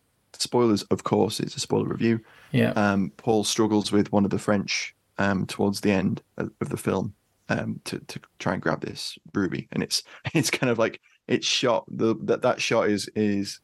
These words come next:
Speaker 1: classic <laughs> fight
Speaker 2: Yeah,
Speaker 1: over a
Speaker 2: it's cl-,
Speaker 1: pistol
Speaker 2: very
Speaker 1: shot, isn't
Speaker 2: cliche
Speaker 1: it?
Speaker 2: over a
Speaker 1: Pistol in the
Speaker 2: trophy.
Speaker 1: foreground, fights in the background, scrambling. Um,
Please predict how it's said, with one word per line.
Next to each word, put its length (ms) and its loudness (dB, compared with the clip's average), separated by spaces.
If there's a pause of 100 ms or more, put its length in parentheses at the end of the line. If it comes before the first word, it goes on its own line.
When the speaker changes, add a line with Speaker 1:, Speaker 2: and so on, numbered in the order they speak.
(120)
Speaker 1:
classic 680 -2 (880)
<laughs> 240 -2
fight 360 -2 (560)
Speaker 2:
Yeah, 180 2
Speaker 1:
over 220 4
a 20 6
Speaker 2:
it's 80 0
cl-, 120 4
Speaker 1:
pistol 260 0
Speaker 2:
very 200 2
Speaker 1:
shot, 220 4
isn't 60 4
Speaker 2:
cliche 360 4
Speaker 1:
it? 180 4
Speaker 2:
over 280 0
a 60 -4
Speaker 1:
Pistol 560 2
in 80 4
the 60 4
Speaker 2:
trophy. 100 0
Speaker 1:
foreground, 640 2
fights 400 0
in 80 4
the 60 4
background, 760 2
scrambling. 760 0
Um, 340 -4